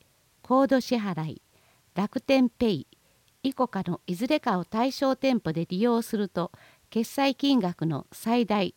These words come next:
二十パーセント還元。なお、イコカについては、ウェスターポイント、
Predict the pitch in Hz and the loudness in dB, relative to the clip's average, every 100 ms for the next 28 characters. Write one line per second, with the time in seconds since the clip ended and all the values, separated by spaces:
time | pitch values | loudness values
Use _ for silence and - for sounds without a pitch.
0 | - 175 208 269 - 262 254 240 233 233 | -4 0 2 0 0 0 0 0 0 0
1 | - 208 - 214 180 165 139 - - _ | -2 -6 -4 0 0 0 -6 -12 -18 _
2 | _ _ _ _ _ 220 254 208 - - | _ _ _ _ _ 0 2 2 0 -6
3 | _ _ 285 - 285 226 214 - 220 190 | _ _ -4 -4 -2 0 0 -2 -4 -4
4 | - 170 160 165 - - - _ - 254 | -4 -6 -6 -10 -14 -20 -20 _ -2 -2
5 | - - 262 - 254 262 247 - - 170 | 0 0 0 0 0 2 0 -2 -8 -10